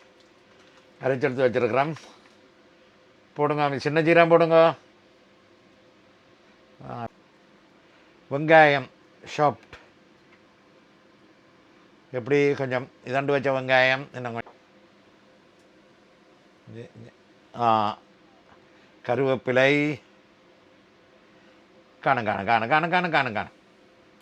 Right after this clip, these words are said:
அடுத்த பச்சை மிளகாய். பிறை போடு.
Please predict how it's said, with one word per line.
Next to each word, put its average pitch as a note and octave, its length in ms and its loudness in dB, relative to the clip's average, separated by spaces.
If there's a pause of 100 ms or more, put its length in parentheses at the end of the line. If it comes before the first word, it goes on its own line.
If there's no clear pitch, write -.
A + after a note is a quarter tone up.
(460)
அடுத்த B2 320 -4
பச்சை B2 340 -4
மிளகாய். C#3+ 520 0 (3750)
பிறை B2 220 -4
போடு. G2+ 240 -6